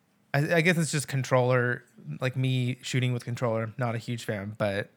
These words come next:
um, there were parts, and I've, like, I, I chopped up a couple of my gameplay segments. There were parts in that game, in the combat, where, like, it just felt so raw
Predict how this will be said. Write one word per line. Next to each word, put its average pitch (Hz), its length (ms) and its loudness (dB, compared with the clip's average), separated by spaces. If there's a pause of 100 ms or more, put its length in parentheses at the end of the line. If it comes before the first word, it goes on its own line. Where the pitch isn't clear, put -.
(100)
um, 107 680 -2 (1500)
there 156 100 6
were 175 100 8
parts, 190 460 6
and 147 140 4
I've, 143 120 6
like, 143 220 4
I, 139 440 6
I 131 460 2 (300)
chopped 175 280 2
up 127 120 2
a 117 60 0
couple 120 300 -2
of 110 120 -2
my 110 200 -2
gameplay 113 420 -4
segments. 113 520 -6 (1200)
There 156 100 4
were 151 60 8
parts 165 300 6
in 180 60 2
that 156 140 2
game, 131 360 -2
in 131 100 -2
the 123 80 -2
combat, 131 520 0 (420)
where, 131 180 4
like, 117 420 -2 (480)
it 151 120 0
just 147 240 -4
felt 127 340 2
so 123 340 0
raw 104 480 2